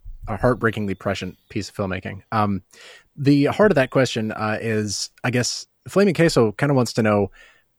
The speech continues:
where everybody is after today's discussion. Are you further from that opinion? Do you under-, do you feel like you understand the whole thing a little better? Obviously, Matt coming from a zero is,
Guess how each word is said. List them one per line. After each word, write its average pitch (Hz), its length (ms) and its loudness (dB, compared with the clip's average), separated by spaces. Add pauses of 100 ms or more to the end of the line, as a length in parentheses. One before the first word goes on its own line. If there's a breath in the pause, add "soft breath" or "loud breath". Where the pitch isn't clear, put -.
(440)
where 185 540 2
everybody 151 420 2
is 127 200 0
after 110 200 0
today's 107 480 -2
discussion. 113 580 -2
Are 107 100 -6
you 110 120 -2
further 156 520 0
from 170 160 0
that 160 100 2
opinion? 165 320 0
Do 123 80 0
you 110 140 2
under-, 107 180 -4
do 120 80 -4
you 107 60 -2
feel 123 160 0
like 113 120 0
you 117 60 0
understand 110 400 -2
the 104 60 -2
whole 107 160 -2
thing 104 280 -4
a 104 80 -6
little 101 200 -4
better? 131 320 2
Obviously, 107 360 -2
Matt 110 300 -2
coming 107 220 -4
from 98 140 -10
a 92 60 -8
zero 117 460 4
is, 104 160 -2